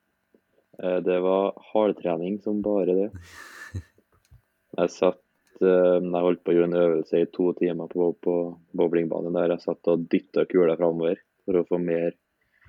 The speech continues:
Speaker 1: retning i selve overkroppen og få bedre slippe.
Speaker 2: Ja.
Speaker 1: Og det har gitt veldig, veldig store resultat.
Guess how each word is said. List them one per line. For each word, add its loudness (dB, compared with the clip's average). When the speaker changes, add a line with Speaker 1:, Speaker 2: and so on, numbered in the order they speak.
Speaker 1:
retning -2
i -2
selve 4
overkroppen 0
og -6
få -2
bedre 2
slippe. -4
Speaker 2:
Ja. -6
Speaker 1:
Og 0
det 4
har 4
gitt -4
veldig, 0
veldig 0
store 0
resultat. -8